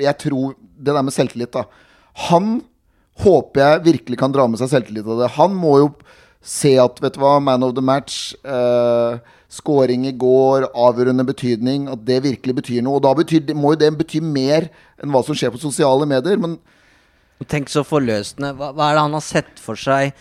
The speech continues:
Speaker 2: i, i beste fall når han ble vraka k-, match etter match i august og september? Det må jo være at, ja, her er jo mulighetene mine at, eh, United tar seg videre i ligacupen,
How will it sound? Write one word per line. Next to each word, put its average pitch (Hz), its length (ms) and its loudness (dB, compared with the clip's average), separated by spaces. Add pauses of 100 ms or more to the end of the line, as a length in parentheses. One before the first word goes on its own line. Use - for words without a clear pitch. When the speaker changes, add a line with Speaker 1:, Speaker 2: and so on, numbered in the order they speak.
(340)
Speaker 2:
i, 139 240 -2
i 127 160 -6 (240)
beste 120 400 -8
fall 120 240 -2
når 127 160 -2
han 120 120 -4
ble 123 180 0
vraka 107 340 -8
k-, - 160 -20
match 120 460 -10
etter 127 180 -8
match - 380 -10
i 113 100 -6
august 110 400 -10
og 110 80 -16
september? 107 540 -10 (360)
Det 139 140 -4
må 135 140 -2
jo 139 80 0
være 117 240 -4
at, 123 120 -12
ja, 131 120 -2 (640)
her 143 280 2
er 113 280 -2 (100)
jo 151 220 -2
mulighetene 113 760 -6
mine 110 320 -8
at, 123 500 -10
eh, 123 760 0 (800)
United 139 560 0
tar 117 280 -2
seg 151 260 -2
videre 113 340 -4
i 127 160 -2
ligacupen, 123 800 -6